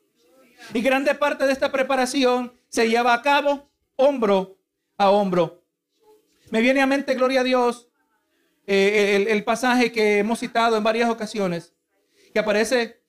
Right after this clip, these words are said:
en el libro de los Efesios, en el capítulo cuatro.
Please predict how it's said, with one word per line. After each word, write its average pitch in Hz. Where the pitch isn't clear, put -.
en 196
el 202
libro 233
de 233
los 226
Efesios, 214
en 185
el 180
capítulo 226
cuatro. 226